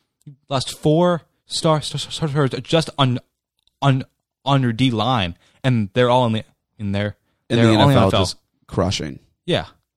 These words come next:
Speaker 1: Well,
Speaker 2: It's tough to replace
Speaker 1: cru-,
Speaker 2: those guys.
Speaker 1: Wouldn't.
Speaker 2: No.
Speaker 1: Wou-, wouldn't, wouldn't say crushing,
Speaker 2: Anyone
Speaker 1: but,
Speaker 2: that
Speaker 1: but
Speaker 2: graduates
Speaker 1: they're,
Speaker 2: from
Speaker 1: but they're there.
Speaker 2: Clemson and goes to the N F L crushes. It's not even
Speaker 1: No.
Speaker 2: it's not even an argument. I'm not even gonna argue about this.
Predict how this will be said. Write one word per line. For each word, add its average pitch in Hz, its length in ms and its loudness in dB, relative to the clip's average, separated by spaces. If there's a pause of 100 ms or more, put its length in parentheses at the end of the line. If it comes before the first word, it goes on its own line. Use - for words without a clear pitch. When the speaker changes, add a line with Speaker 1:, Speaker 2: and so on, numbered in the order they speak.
(140)
Speaker 1:
Well, 104 240 2
Speaker 2:
It's 127 200 2
tough 117 240 4
to 113 100 0
replace 101 360 2
Speaker 1:
cru-, 92 100 -8
Speaker 2:
those - 80 -14
guys. - 100 -16 (560)
Speaker 1:
Wouldn't. 127 380 -2 (280)
Speaker 2:
No. 107 280 2
Speaker 1:
Wou-, 127 320 6
wouldn't, 113 440 -2
wouldn't 117 240 -2
say 101 100 -8
crushing, 113 340 2
Speaker 2:
Anyone 151 440 6
Speaker 1:
but, 131 100 2
Speaker 2:
that 120 40 -10
Speaker 1:
but - 80 6
Speaker 2:
graduates 110 320 4
Speaker 1:
they're, 135 80 4
Speaker 2:
from 120 120 0
Speaker 1:
but - 100 -2
they're 98 80 2
there. 101 160 0
Speaker 2:
Clemson 92 200 -2
and 92 100 -6
goes 98 180 0
to 95 80 -6
the 95 40 -2
N 90 60 -2
F 92 160 -2
L 82 180 -2
crushes. - 640 -10
It's 110 220 -4
not 92 220 -4
even 90 380 -6
Speaker 1:
No. 90 340 -6 (300)
Speaker 2:
it's - 200 -4
not 104 160 0
even 95 180 0
an 95 100 -6
argument. 95 380 -4
I'm 120 80 0
not 160 120 2
even 220 100 -2
gonna 208 140 0
argue 185 260 4
about 101 220 -4
this. 95 300 -10